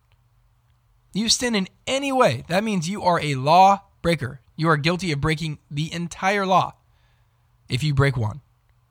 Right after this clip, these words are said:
That's the, those are the stakes. And here's the deal. We, we know as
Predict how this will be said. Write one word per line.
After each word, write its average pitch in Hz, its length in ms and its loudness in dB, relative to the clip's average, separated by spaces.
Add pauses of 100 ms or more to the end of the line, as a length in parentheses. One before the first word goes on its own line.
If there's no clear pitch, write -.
(880)
That's 185 280 2
the, 185 240 -4
those 180 260 -2
are 202 60 -2
the 180 100 -4
stakes. - 640 -4 (1700)
And 185 120 4
here's 247 180 2
the 240 80 -2
deal. 196 200 0
We, 196 220 0
we 185 240 0
know 247 240 6
as 151 480 0